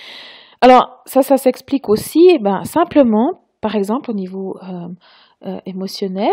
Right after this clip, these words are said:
les troubles de l'humeur, tout ça, c'est des neurotransmetteurs, hein. Euh, donc,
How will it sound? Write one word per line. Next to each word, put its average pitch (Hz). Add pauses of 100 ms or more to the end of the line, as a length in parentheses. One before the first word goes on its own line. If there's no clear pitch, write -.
les 190
troubles 202
de 208
l'humeur, 196
tout 247
ça, 277
c'est 254
des 196
neurotransmetteurs, 202
hein. 269 (480)
Euh, 196
donc, 196